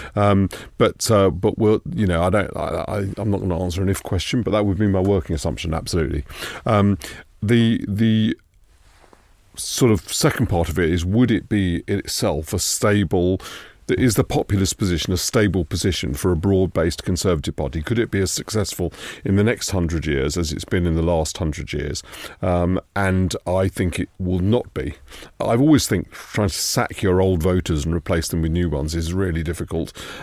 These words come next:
uh, manoeuvre to pull off. And I don't think it's, I, so I think that it would produce a party which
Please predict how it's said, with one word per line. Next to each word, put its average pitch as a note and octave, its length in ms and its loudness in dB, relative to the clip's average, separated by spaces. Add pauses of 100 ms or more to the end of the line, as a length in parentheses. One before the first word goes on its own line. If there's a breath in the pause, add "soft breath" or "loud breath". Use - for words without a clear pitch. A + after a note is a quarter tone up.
uh, F#2 360 2 (200)
manoeuvre G#2 480 4
to - 100 -8
pull F#2+ 240 0
off. - 480 -4
And G#2+ 320 2 (140)
I G#2+ 360 2 (380)
don't G#2 320 0
think G2 380 -2
it's, - 260 -4
I, G2 220 0 (240)
so F#2+ 320 2
I G2 80 4
think G#2 320 -2
that - 260 -2 (340 loud breath)
it G2+ 180 0
would F#2 200 0
produce G2+ 380 -2
a F#2 40 -2
party G#2+ 520 -2
which F2+ 400 -2